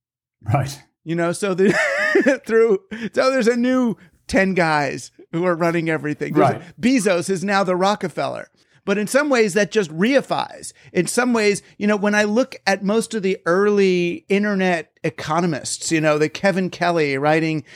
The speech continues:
Speaker 2: ten new rules of the new economy, it looked to me less like, "Oh, here's the new revolutionary digital economy,"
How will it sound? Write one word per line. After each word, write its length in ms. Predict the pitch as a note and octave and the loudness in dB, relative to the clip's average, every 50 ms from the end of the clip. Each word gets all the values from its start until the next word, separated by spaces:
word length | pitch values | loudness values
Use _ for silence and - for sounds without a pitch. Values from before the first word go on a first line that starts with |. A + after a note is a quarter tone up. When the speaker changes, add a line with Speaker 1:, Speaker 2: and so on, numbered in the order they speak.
| - _ - | -20 _ -8
Speaker 2:
ten 380 | - - F#3 G3+ G3+ G3 F#3+ F3+ | -2 0 0 2 2 2 0 2
new 200 | F3+ F#3+ G3 F#3 | 2 2 2 2
rules 460 | D#3 E3 F#3 F#3+ F#3+ F#3 F3 E3 C#3 | 2 2 4 4 4 4 2 2 0
of 140 | F3 D#3 D3 | -2 -2 0
the 80 | E3+ | 0
new 180 | E3+ E3+ F3+ F3 | 0 2 2 2
economy, 640 | E3 D#3+ - E3+ E3+ F3 F3 E3+ C#3+ B2 A2+ A#2 A#2 _ - - - - D#3 - | 2 0 0 -2 -2 0 0 0 -2 -2 -6 -6 -10 _ -20 -20 -20 -16 -6 -4
it 160 | F#3+ G3 F3+ | -4 -2 0
looked 220 | G3+ B3 C4 - | 0 -2 -2 0
to 100 | - B3 | -2 0
me 160 | A#3 G#3+ G#3 | 0 0 0
less 400 | G3 F3 F3 F#3+ A3 G#3+ - - | 0 0 0 0 -2 -2 -4 -6
like, 440 | F3 E3 E3 E3+ E3+ E3+ D#3+ - - _ _ _ _ _ _ _ _ _ _ _ _ - | -4 0 2 2 2 0 -2 -4 -20 _ _ _ _ _ _ _ _ _ _ _ _ -4
"Oh, 140 | - F3 E3+ | -2 -2 -2
here's 420 | D#3 - G#3+ B3 B3+ B3 A#3 E3+ D#3+ | -2 -2 -2 -2 -2 -2 -4 -4 -4
the 120 | F#3 F#3+ | -4 -4
new 420 | F3+ F3 F#3 G#3+ A3+ A3+ G#3+ G#3 | -2 0 2 2 2 2 2 2
revolutionary 800 | F#3 F3+ F#3+ G3 F3 G3 F#3 G3 F3 - - F#3+ F3 E3+ E3 D#3+ | 2 2 2 2 2 2 2 2 0 0 -2 0 0 0 0 0
digital 340 | C3+ E3 F3 D3 D#3+ D3 D3+ | 0 0 0 0 0 -2 -2
economy," 640 | C#3 - - E3+ F#3+ A#3+ C#4 B3 E3+ D3+ D3+ D#3 D3+ | -4 -2 -2 -2 0 0 2 2 2 2 0 -2 -4